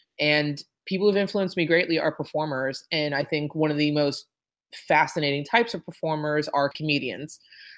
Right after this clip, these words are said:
You are so vulnerable up on that stage because you're by yourself with a mic. There's really nothing else going on, and distraction is your greatest enemy. And then the personal side of it for me that I felt like I put into this film was, um, when I was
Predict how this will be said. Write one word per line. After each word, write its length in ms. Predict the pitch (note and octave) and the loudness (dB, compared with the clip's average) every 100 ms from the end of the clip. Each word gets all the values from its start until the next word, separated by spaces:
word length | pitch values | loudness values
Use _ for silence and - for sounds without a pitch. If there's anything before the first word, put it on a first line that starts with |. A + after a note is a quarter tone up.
| - | -6
You 200 | D#3 D#3+ | 0 2
are 100 | D#3 | 2
so 260 | - E3+ | 4 4
vulnerable 680 | D#3 D#3 E3+ E3 E3 D#3 D3+ | 4 2 2 2 4 4 4
up 140 | D3 D3+ | 2 2
on 100 | D3+ | 4
that 140 | D3+ | 2
stage 240 | - D#3+ D3+ | 0 -4 -4
because 260 | D#3 D3 | -4 -4
you're 100 | D3+ C#3+ | -4 -4
by 120 | D3 | -2
yourself 480 | D3 - - - - | -2 2 2 2 0
with 120 | F3 | -4
a 40 | |
mic. 300 | E3+ D3+ D3 - - _ _ | -2 0 -2 -4 -20 _ _
There's 200 | D#3+ D3+ | -2 0
really 220 | D#3+ D#3 | 0 -2
nothing 300 | D#3+ D#3 E3 | -2 -2 -2
else 160 | D3+ D3 | -2 -2
going 340 | - D3+ D3 | 0 2 2
on, 280 | D3 C#3+ C#3+ | 0 -2 -2
and 100 | D3 | -2
distraction 560 | D3 - C#3 C3 - C#3+ | -2 0 0 0 -4 -8
is 80 | C3 | -6
your 160 | C3+ _ | -8 _
greatest 320 | C#3 C3+ C3 | -4 -2 -4
enemy. 520 | C#3 C#3 C#3+ C3+ C3+ _ - | -4 -4 -2 -6 -8 _ -6
And 120 | - E3+ | 0 2
then 160 | F3+ | 2
the 60 | F3+ | 0
personal 460 | - G3 F#3+ G3+ | 2 2 2 -2
side 300 | G3 G3 F#3 | 0 2 4
of 120 | F3+ F3 | 4 6
it 200 | F3 E3+ | 4 2
for 100 | F#3 | -2
me 500 | E3 D#3 D#3+ F3 F#3 _ _ - | 0 0 0 0 -4 _ _ 4
that 140 | D#3 | 6
I 160 | D3+ D3+ | 6 6
felt 200 | D#3 D#3 | 4 4
like 120 | D3+ | 4
I 80 | D3+ | 2
put 200 | D3+ D#3 | 2 0
into 200 | D3+ D3+ | 0 -2
this 240 | D3 D3 | -4 -4
film 280 | - D3+ D3 | -2 -2 0
was, 500 | D3 D3 C#3+ C#3 - _ _ _ B2+ | 4 6 4 2 -6 _ _ _ 0
um, 200 | C#3+ C#3 | 0 0
when 120 | D#3 | 0
I 20 | |
was 220 | D#3 D3 | 0 -4